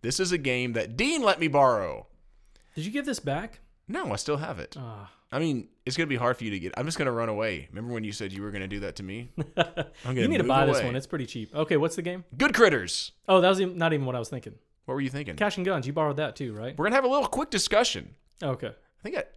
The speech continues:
Speaker 1: I said quick. <laughs> I'm learning Hebrew, so maybe I'm getting a little bit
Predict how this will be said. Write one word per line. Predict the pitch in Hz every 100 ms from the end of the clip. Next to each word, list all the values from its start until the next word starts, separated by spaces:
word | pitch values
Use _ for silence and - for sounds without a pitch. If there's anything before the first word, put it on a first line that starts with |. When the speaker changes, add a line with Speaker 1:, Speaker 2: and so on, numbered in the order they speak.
| -
Speaker 1:
I |
said | 139 110 -
quick. | - - - - _ _
<laughs> | - - - - _ - - -
I'm | 143
learning | 196 214 139
Hebrew, | 175 127 98
so | - 101
maybe | 123 151
I'm | 120
getting | - 110
a |
little | 117 117
bit | 113 98 78